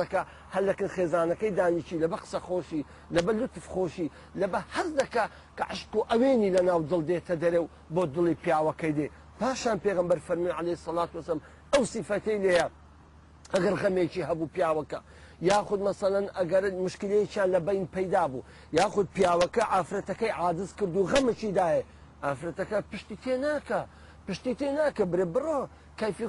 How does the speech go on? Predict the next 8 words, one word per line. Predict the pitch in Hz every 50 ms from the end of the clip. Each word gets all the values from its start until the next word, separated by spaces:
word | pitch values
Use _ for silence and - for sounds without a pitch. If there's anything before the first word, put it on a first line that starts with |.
| -
خۆیتی، | - - - - - - - 294 269 214 - - - - - - 160 175
ڕەز-، | 202 202 170 160 175 185
ئەو | 220 202 196 202
ڕەزا | 214 185 170 208 190 - -
قورسە | 196 190 165 - 214 -
ئەمنی | - 208 226 240 - -
کوشتیە. | 233 233 - - - 302 294 254 - - - _ - -
هەموو | 175 285 339 330